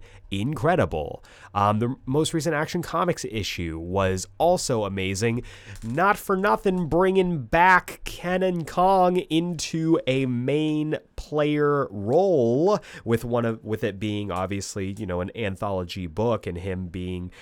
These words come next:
the lead character in one of the stories again with the original team of Gene Luen Yang and Victor Bogdanovich. But I had to give it up to Firepower number twenty-eight.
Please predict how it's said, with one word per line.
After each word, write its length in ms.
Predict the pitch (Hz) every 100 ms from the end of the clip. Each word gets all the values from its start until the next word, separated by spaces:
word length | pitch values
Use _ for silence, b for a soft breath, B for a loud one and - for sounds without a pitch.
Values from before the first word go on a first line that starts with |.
| B -
the 120 | 135
lead 640 | 147 190 247 254 262 196
character 840 | 196 226 226 202 - 139 123 120
in 260 | - 110 113
one 120 | 113
of 120 | 107
the 80 | 101
stories 560 | - - 123 135 117 101
again 420 | 92 95 95 101
with 160 | 107 -
the 140 | 113
original 320 | 104 110 101
team 500 | - - 113 110 120
of 280 | - 90 87
Gene 180 | 95 92
Luen 180 | 90 90
Yang 400 | 90 90 95 -
and 160 | 87
Victor 220 | 87 -
Bogdanovich. 760 | 85 82 - 110 113 120 - - B B B B B -
But 380 | 113 113 - _ _ _ _ _ _ _ _ -
I 180 | 104 135
had 380 | - 113 120 113
to 120 | 120
give 200 | 104 101
it 120 | 98
up 260 | 92 92 -
to 480 | - - 90 85 80
Firepower 920 | - - 104 101 98 - 95 90 90
number 280 | 85 80 80
twenty-eight. 880 | - 82 78 76 85 85 - -